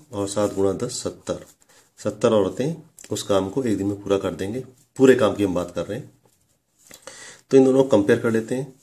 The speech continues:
तो कंपेयर कैसे करेंगे इसको? बत्तीस आदमी प्लस अड़तालीस women is equal to तीस आदमी प्लस सत्तर औरतें, सत्तर वुमेन।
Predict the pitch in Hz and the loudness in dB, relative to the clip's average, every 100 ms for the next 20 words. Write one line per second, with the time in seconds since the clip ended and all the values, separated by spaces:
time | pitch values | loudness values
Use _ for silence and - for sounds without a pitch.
0 | _ _ - _ - - 104 131 131 127 | _ _ -20 _ -8 -4 0 0 0 0
1 | 123 123 131 131 - 208 - _ _ _ | 0 2 2 0 -4 -12 -14 _ _ _
2 | _ _ _ _ _ _ _ _ - 110 | _ _ _ _ _ _ _ _ -6 -2
3 | 104 - - 147 - - 104 95 101 110 | -2 -6 -8 -6 -6 -6 -4 -4 -4 -6
4 | 90 101 151 _ _ _ _ _ _ 107 | -6 -10 -16 _ _ _ _ _ _ -4
5 | 107 - 98 - 107 135 143 101 95 90 | -4 -6 -8 -4 -2 -2 -4 -6 -6 -8
6 | 101 143 - _ - _ _ _ 101 98 | -10 -12 -18 _ -20 _ _ _ -4 -2
7 | 104 110 120 120 117 101 - 123 135 104 | -4 -2 -2 -2 -6 -8 -6 -6 -6 -6
8 | 87 90 107 117 - 98 87 - - - | -6 -6 -10 -12 -12 -8 -8 -8 -14 -18
9 | _ _ _ - _ _ - - 98 - | _ _ _ -20 _ _ -16 -14 -4 2
10 | 170 98 90 147 160 - 101 85 76 78 | 4 4 2 -4 -6 -4 -4 -4 -6 -10